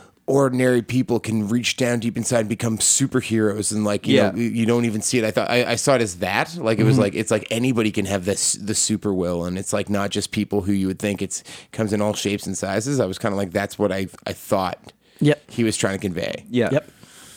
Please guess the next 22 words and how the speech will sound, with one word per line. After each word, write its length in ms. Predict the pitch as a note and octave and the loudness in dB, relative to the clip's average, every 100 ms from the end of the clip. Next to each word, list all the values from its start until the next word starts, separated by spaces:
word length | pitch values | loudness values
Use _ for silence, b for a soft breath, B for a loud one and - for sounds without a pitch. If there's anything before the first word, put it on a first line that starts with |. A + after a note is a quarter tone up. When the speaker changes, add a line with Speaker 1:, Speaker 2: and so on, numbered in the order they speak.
| - | -6
Speaker 2:
What 80 | C3 | 2
do 40 | F#3 | 4
you 60 | |
guys 220 | C#4+ D4 - | 6 4 4
think 160 | A#3 | 4
about 400 | A3 G#3+ G3+ F#3 B B B | 6 6 6 4 B B B
the 100 | - | -4
fact 360 | F3 D#3+ D#3 E3 | 2 4 4 4
that 100 | D#3 | 2
it 80 | C#3+ | 4
goes 320 | B2 C#3 D3+ | 6 6 4
from, 260 | - C#3 C3 | 2 4 6
like, 380 | A#2+ A2+ - - b b b _ | 4 4 0 -14 b b b _
how 140 | C3 G#3 | 2 4
long 200 | A#3+ G#3 | 4 4
is 100 | E3 | 4
this 160 | D3 - | 2 2
movie? 320 | A2+ - - _ _ | -2 -2 -12 _ _
Speaker 3:
It 120 | C#3+ C3+ | 4 4
is 160 | C3 | 4
an 160 | B2+ A2 - | 4 2 0
hour 400 | A#2 C3 D#3 E3 | 2 6 6 6